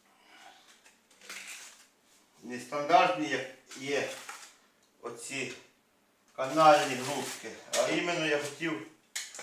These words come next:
ковпакову. Кажуть, що дуже великі переваги в ковпакових печах. Але побачимо, попробуємо. Всім дякую за лайки.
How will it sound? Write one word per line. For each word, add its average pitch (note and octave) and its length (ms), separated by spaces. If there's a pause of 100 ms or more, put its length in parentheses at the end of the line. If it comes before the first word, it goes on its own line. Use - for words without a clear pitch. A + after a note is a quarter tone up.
(200)
ковпакову. D3+ 800 (3000)
Кажуть, E3+ 340
що C#3+ 120
дуже D#3+ 240
великі D#3 340
переваги C#3+ 580 (640)
в - 40
ковпакових C#3 720
печах. E3 560 (2250)
Але E3 220
побачимо, E3 580 (220)
попробуємо. C3 500 (1600)
Всім F3 280
дякую F3+ 540
за C#3 120
лайки. F3+ 540